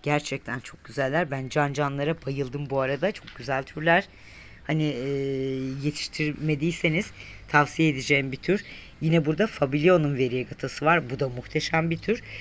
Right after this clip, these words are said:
Burada da normal Fabilio'lar var. Onların fiyatları gayet ucuz arkadaşlar. Bakın şöyle, e,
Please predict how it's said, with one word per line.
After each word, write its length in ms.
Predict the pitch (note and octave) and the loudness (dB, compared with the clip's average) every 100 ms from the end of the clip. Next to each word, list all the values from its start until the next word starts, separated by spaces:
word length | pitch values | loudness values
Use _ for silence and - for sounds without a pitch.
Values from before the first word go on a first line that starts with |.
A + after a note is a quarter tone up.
| - - | -14 2
Burada 260 | D#4 G3+ F#3 | 4 6 4
da 80 | |
normal 360 | B3+ G3 F#3 F3 | 6 4 6 4
Fabilio'lar 640 | - C3+ C3+ C3 C3 C3 | 6 0 2 -2 -2 -2
var. 340 | C3 G3 E4+ - - - - - | 4 4 4 -2 -14 -18 -16 0
Onların 280 | C#4 G3+ E3+ | 4 6 6
fiyatları 440 | A3+ F3 - A3+ | 6 6 4 -2
gayet 440 | A3+ F#3+ E3+ A3+ A#3 | 4 6 6 4 -2
ucuz 200 | G3+ D#3 | 0 0
arkadaşlar. 560 | C#3+ C#3 D3 - G3 | 0 -2 -4 -2 -2
Bakın 220 | D#3 - - - | -2 -4 -10 0
şöyle, 360 | A#3 G3+ G3 - - - - - - | 2 4 4 2 -14 -14 -14 -14 -6
e, 120 | - | 4